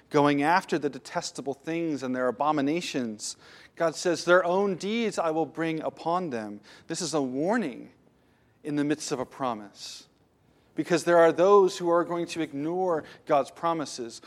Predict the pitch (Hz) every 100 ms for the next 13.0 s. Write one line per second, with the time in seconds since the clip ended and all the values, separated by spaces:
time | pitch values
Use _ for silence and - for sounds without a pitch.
0 | - 170 156 156 180 175 185 170 - 143
1 | 135 - 190 180 139 - - 160 123 185
2 | 185 - 156 - 147 - 165 151 131 117
3 | 165 175 123 104 - - - - - 190
4 | 190 - - 214 254 - 165 165 175 165
5 | - - 208 208 165 135 196 190 156 208
6 | 226 185 - 165 170 - - 202 185 -
7 | - 208 196 170 - - 220 226 208 147
8 | 120 - - - 190 - 196 254 - 190
9 | 160 170 175 214 226 196 160 190 165 131
10 | 139 175 185 - 175 151 147 - - 147
11 | - 202 175 - - - 147 165 202 151
12 | - - - 156 120 - 196 165 - -